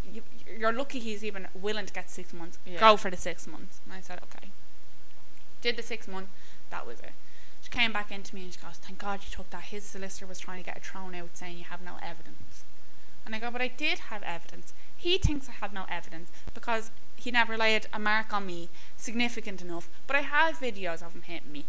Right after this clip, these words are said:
Speaker 1: I have video recordings of him admitting to it. I have messages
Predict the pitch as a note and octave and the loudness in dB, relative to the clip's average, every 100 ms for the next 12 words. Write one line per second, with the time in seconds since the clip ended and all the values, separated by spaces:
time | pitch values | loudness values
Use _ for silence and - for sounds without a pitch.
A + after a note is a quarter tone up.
0 | - - C4+ D4+ D#4 D#4+ C#4+ A#3+ A#3 - | 0 0 0 0 2 2 0 -2 -2 -2
1 | - A3 A#3+ A#3+ A#3 A#3 G#3+ G3+ F#3 F#3+ | 0 0 0 0 0 0 0 -2 -2 -2
2 | F#3+ G#3 F#3 F3+ F3+ D#3+ G3+ A#3 E4 E4+ | -2 0 0 0 0 -2 -2 2 2 2
3 | C4 G3+ - F3 - D3 | 2 0 0 -2 -2 -2